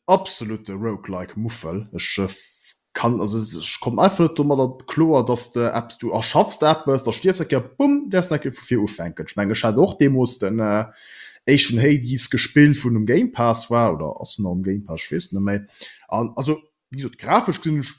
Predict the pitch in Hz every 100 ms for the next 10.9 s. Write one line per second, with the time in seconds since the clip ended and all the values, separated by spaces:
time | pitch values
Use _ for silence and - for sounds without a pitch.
0 | 190 196 - 127 123 120 - 120 123 117
1 | - 208 160 120 135 - 135 143 170 139
2 | - 123 143 185 190 - 127 - - 127
3 | 123 123 - - _ - 117 120 120 196
4 | 185 127 120 135 147 113 87 87 - -
5 | 104 104 113 120 170 160 113 113 117 113
6 | 110 208 - - 92 - 110 104 107 92
7 | 101 117 120 107 139 - 123 113 123 127
8 | 117 113 95 95 98 - - 101 104 -
9 | - - - 127 113 117 117 110 - 107
10 | 107 98 98 95 92 90 87 76 -